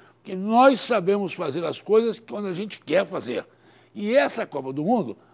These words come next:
nós vamos fazê-la maravilhosamente bem. Duvida disso? É só esperar e aguardar pra ver. Quantos espetáculos nós já não fizemos? Acabamos de fazer um com milhares de pessoas, uma organização incrível.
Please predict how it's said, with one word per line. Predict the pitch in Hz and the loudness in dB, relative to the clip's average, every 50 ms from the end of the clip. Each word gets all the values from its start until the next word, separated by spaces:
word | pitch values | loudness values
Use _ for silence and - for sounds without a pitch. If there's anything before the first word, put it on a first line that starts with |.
| _ _ | _ _
nós | - 220 226 185 | -8 -6 -4 -2
vamos | 220 269 269 247 | -2 -2 -2 -2
fazê-la | - - 202 160 143 151 208 220 214 190 | -4 -6 -6 -6 -2 0 0 0 0 -2
maravilhosamente | 180 185 214 220 208 196 220 247 254 240 214 208 185 165 190 208 220 190 160 165 156 175 190 180 - 143 | -4 -2 -2 -2 -2 0 -2 -4 -4 -6 -8 -10 -8 -6 -6 -6 -4 -6 -6 -8 -8 -8 -8 -8 -10 -14
bem. | 110 90 208 233 107 85 - _ _ _ _ _ _ _ _ _ _ _ _ _ _ _ | -10 -6 -4 -4 -4 -6 -12 _ _ _ _ _ _ _ _ _ _ _ _ _ _ _
Duvida | - - 110 92 - 180 165 151 | -8 -8 -6 -4 -4 -2 -2 -2
disso? | 135 135 220 320 - - - - - _ _ _ _ _ _ _ _ - | 0 2 2 0 0 0 -8 -12 -16 _ _ _ _ _ _ _ _ -12
É | - 208 | -12 -12
só | 196 - 262 277 | -8 -6 -6 -6
esperar | 277 - _ 262 226 214 226 247 | -6 -6 _ -6 -2 0 0 0
e | 247 | 0
aguardar | 254 247 269 254 226 185 170 165 | 0 -2 -4 -4 -4 -6 -6 -2
pra | - 269 | -2 -2
ver. | 254 208 135 107 - - _ _ _ _ _ _ _ _ _ _ _ _ | -2 -2 -4 -6 -8 -14 _ _ _ _ _ _ _ _ _ _ _ _
Quantos | - 147 208 277 349 349 240 202 196 190 247 220 196 | -2 2 4 4 4 2 -2 -10 -10 -8 -6 -6 -4
espetáculos | 214 196 - - - 208 180 - _ 202 208 226 214 _ - 208 185 156 | -4 -6 -6 -6 -4 -4 -6 -2 _ -2 -2 -2 -4 _ -6 -6 -6 -4
nós | 160 175 175 160 | -4 -6 -4 -4
já | 156 185 190 | -4 -4 -4
não | 196 190 175 | -4 -4 -6
fizemos? | 151 - 170 147 - 117 120 113 101 90 - - - | -6 -8 -12 -10 -6 -6 -6 -6 -6 -10 -18 -10 -8
Acabamos | - 131 - - 127 110 92 90 151 247 339 339 302 269 190 | -8 -8 -6 -6 -8 -8 -6 4 6 6 6 6 2 -2 -4
de | 185 170 | -6 -8
fazer | - 190 160 139 120 123 | -6 -4 -4 -4 -4 -4
um | 127 160 214 262 277 - _ _ _ _ _ _ _ _ | -4 -4 -4 -6 -6 -10 _ _ _ _ _ _ _ _
com | _ 170 175 | _ -8 -6
milhares | 180 190 208 202 175 190 214 247 277 254 196 | -4 -4 -4 -4 2 6 8 8 8 6 4
de | 156 180 | -4 -8
pessoas, | - - 143 131 - - - 160 180 196 202 202 202 202 - - _ _ _ - - - - _ _ - | -10 -8 -10 -10 -10 -8 -2 2 4 6 6 6 6 2 -2 -8 _ _ _ -20 -20 -20 -20 _ _ -10
uma | 202 220 214 226 | -6 0 4 6
organização | 247 254 240 226 220 214 190 190 175 - - 220 254 | 6 6 6 4 -4 -4 -2 -4 -4 0 0 0 0
incrível. | 247 202 - 202 220 233 202 139 117 107 | 0 -2 -2 0 2 2 2 0 -4 -10